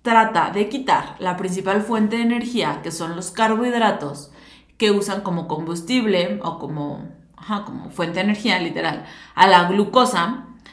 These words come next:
eh, y obliga al cuerpo a usar la segunda fuente de energía, que son las grasas.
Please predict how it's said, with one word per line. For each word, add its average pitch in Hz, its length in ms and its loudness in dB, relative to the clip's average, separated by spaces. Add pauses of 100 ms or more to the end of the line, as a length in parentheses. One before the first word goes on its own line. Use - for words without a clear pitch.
(760)
eh, 247 540 2
y 285 180 8
obliga 320 520 6
al 277 160 0
cuerpo 214 400 2
a 196 140 6
usar 185 340 2
la 190 200 2
segunda 190 640 0
fuente 170 580 -4
de 180 100 -2
energía, 202 680 -2
que 175 100 -8
son 160 360 -8
las 175 200 -6
grasas. - 680 -4